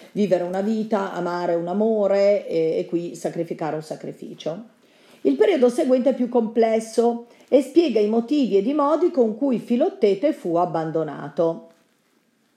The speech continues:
Poiché la ferita era incurabile e maleodorante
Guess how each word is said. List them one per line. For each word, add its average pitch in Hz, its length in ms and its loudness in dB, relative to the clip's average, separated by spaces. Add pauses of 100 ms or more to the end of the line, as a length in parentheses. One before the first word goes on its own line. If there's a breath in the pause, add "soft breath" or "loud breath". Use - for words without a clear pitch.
(2250 soft breath)
Poiché 392 640 4
la 220 200 4
ferita 190 880 -2
era 220 460 2
incurabile 170 1160 -2
e 254 300 0
maleodorante 185 1400 -2